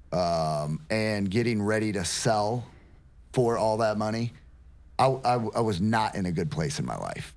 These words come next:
I, I truly believe if I would have sold the company, one, there's a good chance my marriage, I wouldn't be married today.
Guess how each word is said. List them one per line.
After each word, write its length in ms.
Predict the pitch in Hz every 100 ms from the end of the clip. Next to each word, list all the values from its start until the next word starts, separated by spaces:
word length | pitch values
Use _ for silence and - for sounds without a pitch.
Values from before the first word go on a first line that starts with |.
| -
I, 180 | 110 110
I 100 | 113
truly 440 | - - 147 147 151
believe 600 | 135 127 107 92 92 87 - - - - 113
if 300 | 113 101 -
I 200 | 104 113
would 340 | 113 104 117 104
have 580 | 117 107 101 98 80 -
sold 460 | - - 139 143 135
the 80 | 139
company, 480 | 131 104 90 90
one, 720 | 90 98 123 143 170 196 208 - - - - -
there's 160 | 117 107
a 60 |
good 220 | 95 139 117
chance 600 | - 123 117 110 - - - - - - - - - - - -
my 160 | 120 110
marriage, 560 | 117 127 135 135 - - - - - - - 98 - -
I 40 | 117
wouldn't 240 | 113 127
be 180 | 131 127 - 120
married 320 | 113 92 80
today. 360 | 92 76 107